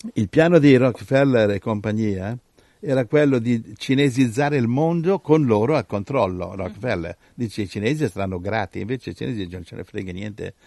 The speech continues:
Speaker 1: di, di voi, capitalisti, adesso siamo a noi.
Speaker 2: Mhm.
Speaker 1: E allora la Cina adesso vuole prendere posto dall'America. L'America non gli sta bene, allora manda portaerei,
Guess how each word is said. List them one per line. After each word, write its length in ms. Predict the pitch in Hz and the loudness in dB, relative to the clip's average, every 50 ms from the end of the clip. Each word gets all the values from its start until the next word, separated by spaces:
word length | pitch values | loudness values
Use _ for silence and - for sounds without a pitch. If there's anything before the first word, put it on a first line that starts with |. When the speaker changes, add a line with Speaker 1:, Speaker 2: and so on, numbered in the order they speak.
| _ _ _ | _ _ _
Speaker 1:
di, 260 | _ - - 98 98 95 | _ -14 -8 -6 -6 -4
di 140 | 90 98 | -4 -6
voi, 540 | 92 92 98 98 101 101 107 123 147 175 - - | -4 -4 -4 -4 -2 -2 -2 -2 -2 -4 -4 -10
capitalisti, 600 | - - 90 92 90 - 95 104 110 123 110 95 | -14 -16 -14 -14 -10 -10 -8 -8 -8 -8 -8 -10
adesso 200 | 92 92 - 113 | -12 -12 -14 -16
siamo 240 | 104 - 95 92 90 | -14 -12 -12 -10 -10
a 40 | 87 | -8
noi. 400 | 101 131 135 120 104 101 90 - _ _ _ _ _ - | -6 -4 -2 -2 -2 -4 -6 -10 _ _ _ _ _ -20
Speaker 2:
Mhm. 420 | - - 196 170 185 180 - - _ _ _ _ | -20 -20 -20 -20 -20 -20 -20 -20 _ _ _ _
Speaker 1:
E 80 | 120 | 0
allora 220 | 113 117 135 131 123 | 0 0 0 0 -2
la 100 | 107 92 | -4 -4
Cina 240 | - - 147 170 | -2 -2 -2 -2
adesso 480 | 170 127 123 131 120 - - 147 175 190 - _ _ _ _ _ _ _ _ _ _ 349 | 0 0 -2 -4 -2 -4 -4 -4 -4 -6 -10 _ _ _ _ _ _ _ _ _ _ -10
vuole 260 | - 110 120 123 123 | -2 0 2 2 2
prendere 300 | 110 - 120 131 147 156 | 0 -2 -4 -2 -2 -4
posto 240 | - 123 123 117 139 | -4 -4 -4 -4 -4
dall'America. 520 | 113 98 87 90 107 117 104 95 87 90 | -6 -4 -6 -4 -4 -4 -4 -4 -6 -6
L'America 380 | 95 98 104 127 139 135 117 117 | -6 -4 -2 0 0 0 -2 -2
non 100 | 104 101 | -4 -4
gli 140 | 101 107 113 | -4 -4 -6
sta 180 | 110 - 165 | -4 -4 -4
bene, 300 | 151 139 151 165 196 214 | -2 0 0 -2 0 -2
allora 240 | 160 113 120 135 147 | -2 -2 -2 -2 -2
manda 320 | 117 101 92 101 131 151 143 | -4 -4 -6 -6 -6 -6 -6
portaerei, 800 | - - 98 - - 117 101 90 90 90 92 110 120 135 139 | -6 -6 -8 -6 -6 -6 -6 -4 -6 -4 -4 -4 -4 -4 -6